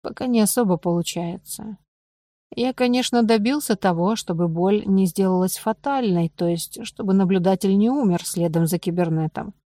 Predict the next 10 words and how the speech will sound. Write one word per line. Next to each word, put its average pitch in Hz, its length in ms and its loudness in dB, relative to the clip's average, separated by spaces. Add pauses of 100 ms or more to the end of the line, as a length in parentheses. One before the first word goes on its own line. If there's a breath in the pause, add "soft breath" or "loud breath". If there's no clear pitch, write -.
(580)
Но 240 220 2
окончательно 220 680 2
разделить 196 460 0
эмоции 196 460 2
на 185 140 2
плохие 180 440 -4
и - 20 -2
хорошие 175 500 -2
не 180 140 2
удалось. 202 580 -2